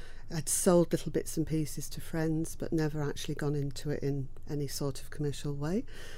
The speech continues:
Um, so I went along to one of their meetings, um, and the first show I did was the Royal Show, uh, which was two really scary days, uh, but that went down really well,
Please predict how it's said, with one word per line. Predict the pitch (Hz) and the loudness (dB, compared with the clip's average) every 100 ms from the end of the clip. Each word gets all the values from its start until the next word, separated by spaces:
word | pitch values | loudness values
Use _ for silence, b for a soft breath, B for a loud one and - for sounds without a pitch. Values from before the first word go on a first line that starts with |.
| B B - | B B -2
Um, | 175 160 160 | 2 4 4
so | 147 175 | 2 2
I | 170 | 4
went | 160 - | 2 2
along | 156 147 | 0 -2
to | - | -2
one | 151 143 | -2 -2
of | 139 | -2
their | 143 | -2
meetings, | 147 151 - 208 254 240 - - - | -2 -2 0 0 0 -2 -6 -6 -6
um, | 170 170 175 - | -4 -2 -2 2
and | 180 165 | 2 2
the | |
first | - 214 220 | 4 2 2
show | - 151 | 0 0
I | 156 | 0
did | 185 196 208 | 2 2 2
was | 196 | 0
the | 202 | 0
Royal | 208 214 | 2 0
Show, | - 247 247 180 - B B B B B | 0 0 2 2 0 B B B B B
uh, | 180 185 | 0 4
which | 175 175 - | 4 4 4
was | 185 - | 2 2
two | - 208 202 | 6 8 10
really | 202 233 208 | 10 8 8
scary | - - 160 156 156 | 2 2 2 2 2
days, | 160 175 214 - - | 4 4 4 0 -4
uh, | 185 170 175 - | -2 -2 -2 -2
but | 185 - | -4 -2
that | 180 170 - - | -2 -2 -4 0
went | 175 175 | 2 2
down | 170 170 175 | 2 4 6
really | 196 185 147 | 8 8 6
well, | 147 226 | 4 2